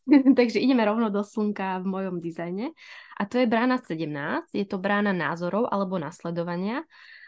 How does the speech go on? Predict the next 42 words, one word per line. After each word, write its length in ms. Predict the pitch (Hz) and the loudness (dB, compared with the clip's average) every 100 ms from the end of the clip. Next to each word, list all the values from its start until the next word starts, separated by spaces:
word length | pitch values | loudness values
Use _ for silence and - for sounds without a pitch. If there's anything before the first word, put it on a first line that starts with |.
| - | -6
A 120 | 202 | -6
tá 100 | 220 254 | 0 2
moja 180 | 294 | 4
linka, 420 | 233 165 156 165 247 | 4 0 -2 -2 -2
jo, 140 | 208 | 0
to 80 | 196 | -2
sme 160 | 208 | -2
ešte 160 | - - | -4 -4
možno 240 | 208 214 | -4 -2
nepovedali, 400 | 175 170 196 226 | -4 -6 -6 -4
že 140 | 214 196 | -4 -2
každá 320 | 240 240 220 | 0 2 2
linka 340 | 175 160 165 | 0 -6 -4
má 140 | 226 185 | -2 -2
špecifické 640 | - 190 - 190 - - | -6 -12 -8 -10 -8 -10
pomenovanie 580 | - 170 165 151 143 - _ _ | -6 -4 -4 -6 -10 -12 _ _
potom 240 | 175 170 | -12 -8
v 160 | 170 165 | -4 -6
rámci 160 | 165 160 | -6 -10
toho 160 | 170 165 | -8 -6
rave 240 | 160 156 | -8 -10
eatingu. 320 | - 180 165 | -10 -8 -8
Takže 240 | 175 185 - | -8 -8 -4
už 120 | 202 | -2
aj, 100 | 196 196 - - | -2 -4 -10 -8
už 120 | 214 202 | -4 -2
aj 140 | 190 185 - - | -2 -4 -8 -4
názov 800 | 208 196 294 220 185 180 240 190 | 0 2 2 2 0 0 0 -2
len 80 | 196 | -2
tej 240 | 190 185 | 0 2
linky 640 | 202 202 190 175 214 339 _ | 4 2 0 -4 -4 -4 _
v 60 | 180 | -4
danej 340 | 202 208 185 | -2 0 -2
bráne 640 | 170 160 151 165 190 285 _ - - | -2 -4 -4 -6 -4 -6 _ -20 -6
vám 160 | 190 185 | -4 0
môže 480 | 190 190 190 190 | 0 0 -2 -4
niečo 320 | 175 175 175 156 | -2 -4 -6 -10
napovedať. 480 | - 160 165 262 - _ _ _ _ _ - _ | -10 -12 -8 -8 -8 _ _ _ _ _ -20 _
Teda 240 | 220 202 | -4 0
ja 160 | 208 214 | 2 2
mám, 480 | 202 170 151 | 0 -2 -4
eh, 40 | 139 | -8